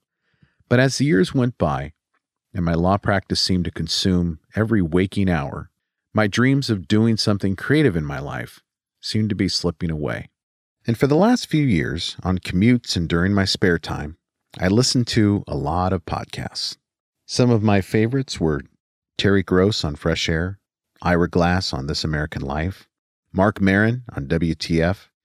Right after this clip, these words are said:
Tim Ferriss, and Brian Koppelman on The Moment. The interviews I really connected to and enjoyed were conversations with creatives, but not short, rushed interviews.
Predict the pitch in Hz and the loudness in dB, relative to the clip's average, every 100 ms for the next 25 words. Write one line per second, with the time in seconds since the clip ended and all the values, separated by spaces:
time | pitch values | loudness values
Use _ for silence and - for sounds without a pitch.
0 | _ _ _ - 131 123 127 123 139 - | _ _ _ -2 2 2 4 2 2 -2
1 | - - _ _ _ _ - 67 69 85 | -8 -12 _ _ _ _ -12 -8 0 2
2 | 101 - 101 95 - - - - - 80 | 2 0 -2 -4 -6 -10 -14 -14 -8 -4
3 | 80 82 69 - _ _ _ _ _ _ | 0 0 -2 -8 _ _ _ _ _ _
4 | _ _ 127 151 156 160 151 113 92 95 | _ _ 4 4 4 4 4 4 4 4
5 | 139 143 - 110 101 107 - 67 - 55 | 4 4 2 0 2 0 -4 -8 -8 -10
6 | - _ - 92 85 78 95 87 64 73 | -10 _ -4 0 0 2 4 4 0 -4
7 | 76 - 87 78 78 85 82 - 85 85 | -6 -4 -4 -2 -2 0 0 -2 -4 -2
8 | 85 - 95 95 87 - - - _ _ | -2 0 0 0 -2 -6 -12 -12 _ _
9 | _ _ 110 113 160 156 - - 120 120 | _ _ 0 2 0 0 0 4 4 4
10 | - _ 85 85 87 - 82 76 62 60 | 0 _ -2 2 2 -2 -6 -6 -6 -12
11 | 50 - - | -12 -12 -14